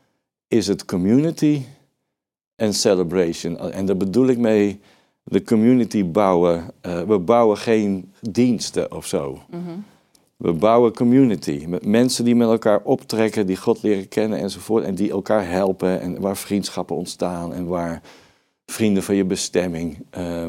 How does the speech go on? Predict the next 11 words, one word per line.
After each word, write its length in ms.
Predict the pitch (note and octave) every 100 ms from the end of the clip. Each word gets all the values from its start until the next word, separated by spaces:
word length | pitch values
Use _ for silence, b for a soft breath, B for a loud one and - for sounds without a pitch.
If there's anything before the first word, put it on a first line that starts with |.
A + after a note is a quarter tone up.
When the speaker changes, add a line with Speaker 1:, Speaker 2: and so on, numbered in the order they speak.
| E2
Speaker 1:
waar 240 | - F#2+ F#2+
mensen 380 | G2 F#2+ G#2
thuiskomen, 840 | - F#2 F#2 - - E2 E2 D#2 D#2+
waar 180 | E2+
hun 140 | E2 F2
harten 460 | D2 E2 G2 E2
thuiskomt 640 | - D#2+ E2+ - E2+ D#2+ D#2
in 140 | E2
een 200 | D#2 D2+ b b b b
liefdevolle 600 | G2+ G2+ G2+ - G2 F2+
omgeving. 800 | F2 F2+ G2+ G2 E2 D2 C#2+